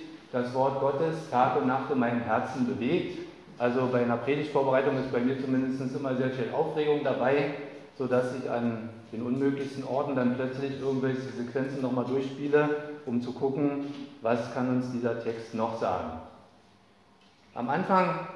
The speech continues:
möchte ich das Wort vorlesen, worum es heute geht. Es steht im Johannes fünf ab Vers eins. Es geht um die Heilung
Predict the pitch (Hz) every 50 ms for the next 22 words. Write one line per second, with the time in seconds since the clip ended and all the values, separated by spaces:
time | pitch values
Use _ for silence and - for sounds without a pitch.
0 | - - 143 151 151 147 147 143 139 139 135 - - 139 123 113 - - - -
1 | - 113 110 110 110 - - 160 160 170 165 170 170 160 160 147 127 120 123 131
2 | 127 123 127 117 104 98 104 92 101 117 139 165 196 - - - - - - -
3 | - - - - - - - - - - 120 120 117 - - 139 143 143 143 139
4 | 131 131 131 123 - 120 117 117 120 117 117 113 - - - - - - - -
5 | - 139 147 151 151 - - - - - - - - - - - 110 110 - -
6 | 113 95 92 - - - - - 117 139 170 190 202 196 - - - - - -
7 | - - - - - - - 120 120 120 131 131 160 165 - 139 135 127 120 120
8 | 117 107 101 104 107 123 143 - 165 165 165 165 160 160 -